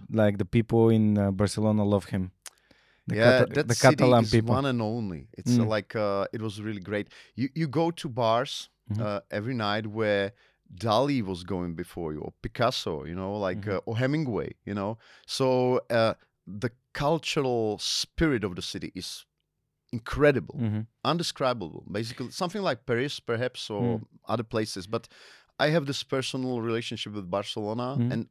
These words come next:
Speaker 2: of course now it's much more, uh, t-,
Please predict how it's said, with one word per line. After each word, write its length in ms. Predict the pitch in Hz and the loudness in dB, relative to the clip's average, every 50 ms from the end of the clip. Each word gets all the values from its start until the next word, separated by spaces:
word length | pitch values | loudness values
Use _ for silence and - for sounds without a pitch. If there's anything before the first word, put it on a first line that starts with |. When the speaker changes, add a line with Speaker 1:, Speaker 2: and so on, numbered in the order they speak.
| - | -8
Speaker 2:
of 120 | - - - | -10 -8 -4
course 240 | - 123 113 101 113 | -2 -2 -2 -2 -2
now 260 | 120 117 123 127 123 | 0 0 2 2 0
it's 260 | 117 - - - - | -2 -4 -6 -10 -8
much 320 | - 107 107 113 110 - - | -4 -2 -2 -2 -2 -4 -4
more, 340 | 120 113 110 107 104 104 104 - _ - - - _ _ _ _ | -2 0 0 2 0 0 -2 -4 _ -20 -20 -20 _ _ _ _
uh, 240 | - 98 98 95 90 - _ | -4 -2 0 0 -2 -2 _
t-, 220 | - - - - | -12 -12 -12 -10